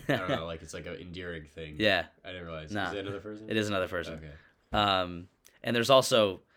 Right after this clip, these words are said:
Speaker 1: the best, the best Brazilian forward, arguably best Brazilian forward of all time. His name is also Ronaldo.
Speaker 2: His name is Ronaldo?
Speaker 1: That's, yeah. It's Ronaldo Nazario. Not
Speaker 2: Bro,
Speaker 1: Christian, yeah.
Speaker 2: they need a
Speaker 1: Yeah.
Speaker 2: If you're, if you name your son Ronaldo, like,
Speaker 1: Yeah.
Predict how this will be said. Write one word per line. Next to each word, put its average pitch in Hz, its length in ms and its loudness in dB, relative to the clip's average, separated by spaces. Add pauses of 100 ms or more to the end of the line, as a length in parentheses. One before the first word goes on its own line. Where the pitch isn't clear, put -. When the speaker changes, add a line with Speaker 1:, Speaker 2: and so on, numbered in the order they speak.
(440)
Speaker 1:
the 117 60 -4
best, 113 460 0
the 107 80 -6
best 104 380 2
Brazilian 104 420 0
forward, 92 320 -2
arguably 127 380 6
best 98 220 0
Brazilian 90 300 -4
forward 87 200 0
of 85 80 -6
all 82 120 -4
time. 82 200 -6
His 87 140 -10
name 87 120 -8
is 82 80 -10
also 82 240 -8
Ronaldo. 82 340 -10 (300)
Speaker 2:
His 110 180 -10
name 131 160 -2
is 113 80 -6
Ronaldo? 113 420 -4
Speaker 1:
That's, 104 220 2
yeah. 90 180 -2 (220)
It's 98 100 -8
Ronaldo 113 380 6
Nazario. 85 540 -4 (720)
Not - 200 -4
Speaker 2:
Bro, 120 120 -2
Speaker 1:
Christian, 107 240 -2
yeah. 82 160 -2 (260)
Speaker 2:
they 107 180 -10
need 139 200 -4
a 95 180 -6 (420)
Speaker 1:
Yeah. 92 300 0
Speaker 2:
If 139 500 4
you're, 285 120 2
if 170 320 -2
you 220 80 -6
name 180 180 0
your 170 80 0
son 143 240 0
Ronaldo, 117 600 -2
like, 95 100 -2
Speaker 1:
Yeah. 87 220 2